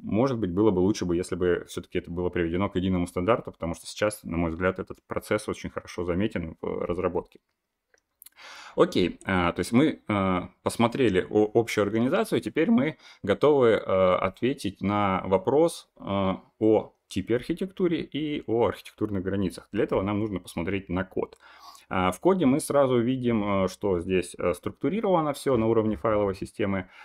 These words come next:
но, а, если мы посмотрим внимательнее, у нас есть вот этот файл зависимостей, и он используется во всех файлах. То есть,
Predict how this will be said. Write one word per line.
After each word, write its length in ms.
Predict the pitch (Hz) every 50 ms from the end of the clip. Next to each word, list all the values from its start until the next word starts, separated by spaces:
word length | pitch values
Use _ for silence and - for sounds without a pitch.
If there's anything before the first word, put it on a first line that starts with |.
| - - - -
но, 380 | 107 120 147 175 170 156 - - -
а, 460 | 110 104 104 101 104 104 104 98 95 - _ _ _ _ _ -
если 240 | - 104 - - 107
мы 80 | 98 92
посмотрим 360 | 104 98 - 113 95 98 95
внимательнее, 500 | 104 117 151 190 208 - 160 147 120 104
у 40 | 101
нас 200 | 104 98 - -
есть 140 | 87 - -
вот 100 | - -
этот 160 | 85 - 95
файл 400 | _ - 90 87 82 82 80 - _ _ _ -
зависимостей, 960 | 120 - - 90 95 98 135 190 - - 151 131 123 - - - 92 80 - - - - - _ -
и 80 | 147
он 180 | 180 208 190 - -
используется 680 | 110 - - 143 156 151 135 120 107 - - 104 92
во 100 | 87 98
всех 280 | 95 - - 104 - -
файлах. 400 | - 85 80 80 - - - _ _ _ _
То 80 | - 95
есть, 220 | 92 92 - -